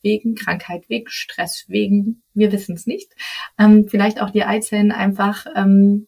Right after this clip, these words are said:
nicht von der Qualität gut genug waren, dass er gesagt hat, „Okay, von denen, die gerade herangereift sind, mag er keine zum Springen bringen.“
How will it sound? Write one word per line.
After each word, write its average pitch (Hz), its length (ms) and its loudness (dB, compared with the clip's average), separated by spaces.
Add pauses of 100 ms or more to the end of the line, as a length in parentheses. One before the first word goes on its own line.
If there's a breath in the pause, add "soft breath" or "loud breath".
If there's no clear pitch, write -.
nicht 214 220 2
von 208 100 2
der 208 100 2
Qualität 208 460 -4
gut 208 160 -12
genug 196 260 2
waren, 190 280 -2
dass 190 140 -6
er 190 100 -8
gesagt 190 320 -6
hat, 196 100 -12
„Okay, 196 260 -12
von 196 280 2
denen, 202 220 4
die 196 100 -6
gerade 196 280 -4
herangereift 190 540 -8
sind, 180 180 -14
mag 185 200 -10
er 196 80 -14
keine 175 340 -12
zum - 160 -20
Springen 180 360 -14
bringen.“ 220 280 -6